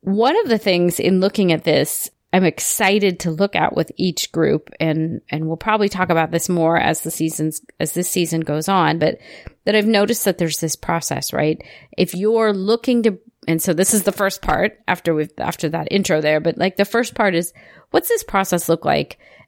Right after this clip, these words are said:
as far as bringing something new into your life?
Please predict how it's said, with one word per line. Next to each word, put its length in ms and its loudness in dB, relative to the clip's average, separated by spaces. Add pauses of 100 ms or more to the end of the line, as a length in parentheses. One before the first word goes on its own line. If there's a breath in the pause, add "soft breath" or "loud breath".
as 160 -2
far 240 2
as 160 0 (720)
bringing 680 0
something 360 0
new 280 4
into 340 -2
your 140 0
life? 400 -4